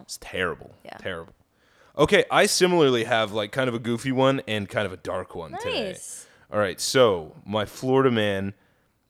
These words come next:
Speaker 1: the first one, naked Florida man starts house fire while baking cookies on a George Foreman grill.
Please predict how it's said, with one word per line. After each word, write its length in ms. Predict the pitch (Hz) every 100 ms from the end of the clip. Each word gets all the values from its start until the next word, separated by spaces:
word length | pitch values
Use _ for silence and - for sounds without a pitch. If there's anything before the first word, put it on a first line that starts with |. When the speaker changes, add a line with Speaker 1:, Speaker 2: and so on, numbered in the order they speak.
| -
Speaker 1:
the 80 | 123
first 400 | - 208 226 -
one, 320 | 107 92 85 _ _ _ _
naked 420 | 110 156 202 220
Florida 320 | 160 170 170 160
man 240 | 135 127
starts 480 | - - 139 147 147
house 340 | 117 127 143 -
fire 320 | - 107 101
while 180 | 98 98
baking 560 | - 113 127 135 117
cookies 500 | - - 127 120 101
on 80 | 104
a 60 | 90
George 440 | - 113 117 117
Foreman 420 | - 113 110 98 85
grill. 440 | - 104 92 71